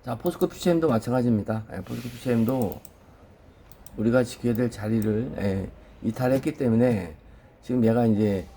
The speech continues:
구월 십일 일에 저가, 예, 여기까지도 떨어졌습니다. 예, 여기까지도 떨어졌는데 이렇게 쌍바닥을 찍은 거죠. 예.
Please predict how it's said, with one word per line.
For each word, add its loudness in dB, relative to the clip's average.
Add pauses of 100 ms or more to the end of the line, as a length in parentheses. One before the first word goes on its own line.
(640)
구월 6
십일 -6
일에 -2
저가, -4
예, 0
여기까지도 0
떨어졌습니다. -4
예, -2
여기까지도 -4
떨어졌는데 0 (720)
이렇게 -2
쌍바닥을 0
찍은 -6
거죠. -2
예. -6